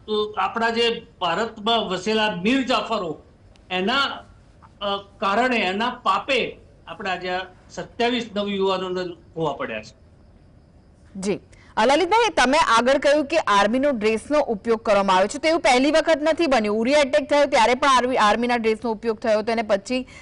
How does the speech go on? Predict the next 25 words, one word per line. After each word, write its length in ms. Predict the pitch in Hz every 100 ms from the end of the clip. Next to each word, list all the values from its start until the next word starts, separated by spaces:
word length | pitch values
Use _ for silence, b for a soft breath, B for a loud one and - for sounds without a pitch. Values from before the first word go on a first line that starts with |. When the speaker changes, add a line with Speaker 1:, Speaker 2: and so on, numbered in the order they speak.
| -
Speaker 2:
તે 80 | 240
લોકોએ 260 | 240 247 269
આતંક 520 | 208 202 247 240 220
મચાવ્યો 500 | 196 185 185 170 175
હતો 200 | 185 247
અને 260 | 262 294 302 B
આ 140 | - 269
બીજી 380 | 240 233 254 311
વખત 280 | 294 -
આવી 200 | 226 208
ઘટના 380 | 202 202 214 190
સામે 280 | 190 185 180
આવી 200 | 170 180
છે. 80 | 254
ત્યારે 340 | 285 294 370
આ 360 | 370 - - 330
એક 100 | 330
મોડસ 400 | 277 226 262 330
ઓપરેન્ડી 380 | 302 311 311 311
તેમણે 260 | 302 294 302
બનાવી 360 | 277 269 285
લીધી 180 | 269 262
એવું 120 | 285
નથી 200 | 285 294
લાગતું? 380 | 302 294 -